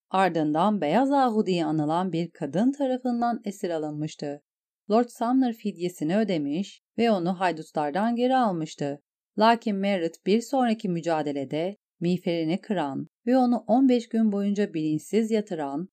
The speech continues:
bir gürz darbesiyle devrilmişti. Herkes onun öleceğini düşünüp umudu kesmişti.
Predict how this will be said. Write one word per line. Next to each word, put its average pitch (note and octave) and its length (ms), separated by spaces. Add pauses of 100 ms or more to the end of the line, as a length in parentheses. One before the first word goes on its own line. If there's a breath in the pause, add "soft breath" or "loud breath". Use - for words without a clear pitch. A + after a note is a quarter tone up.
(140)
bir F3+ 200
gürz A#3 420
darbesiyle A#3 760
devrilmişti. D#3+ 760 (480)
Herkes A3 520
onun F3+ 360
öleceğini E3 580
düşünüp G3 480
umudu F#3+ 380
kesmişti. C4+ 800